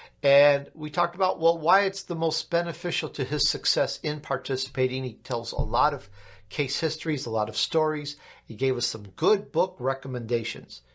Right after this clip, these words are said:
Have you read these books? Tell us what you got out of them. You can tell me on Twitter or in the comments section if you're watching the video. My Twitter is at Tony D U R S O. We talked about a lot of stuff. I really hope you got a lot of,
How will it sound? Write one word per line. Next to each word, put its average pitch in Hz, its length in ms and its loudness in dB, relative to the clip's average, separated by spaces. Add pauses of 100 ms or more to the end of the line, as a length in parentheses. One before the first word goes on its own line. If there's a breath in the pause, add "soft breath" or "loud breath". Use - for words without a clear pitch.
Have 107 240 -14
you 113 120 -8
read 127 240 0
these 170 180 -6
books? - 460 -4 (480 soft breath)
Tell 165 180 0
us 190 160 -6
what 196 160 -4
you 196 80 -6
got 160 220 2
out 190 160 2
of 151 120 -10
them. 151 260 -4
You 127 160 -10
can 123 220 -6
tell 139 180 -2
me 147 160 -4
on 135 120 -4
Twitter 170 480 -2 (380 loud breath)
or 165 200 6
in 165 120 -4
the 143 80 -4
comments 160 460 -2
section 135 380 -4
if 131 140 -10
you're 120 100 -6
watching 127 360 0
the 117 60 -10
video. 120 460 -4 (440 soft breath)
My 123 160 0
Twitter 147 380 0
is 127 300 -2 (100)
at 135 340 -2 (200)
Tony 139 540 -4 (240)
D 135 120 -2
U 127 440 -2
R 117 200 0
S 123 200 0
O. 147 220 -2 (300 loud breath)
We 131 80 -12
talked 160 240 -2
about 147 180 0
a 127 40 -2
lot 143 240 2
of 185 80 -6
stuff. 165 380 -2
I 120 180 -2
really 135 360 -2
hope 151 240 -4
you 135 80 -8
got 135 220 0
a 127 60 -4
lot 120 280 -2
of, 120 360 -8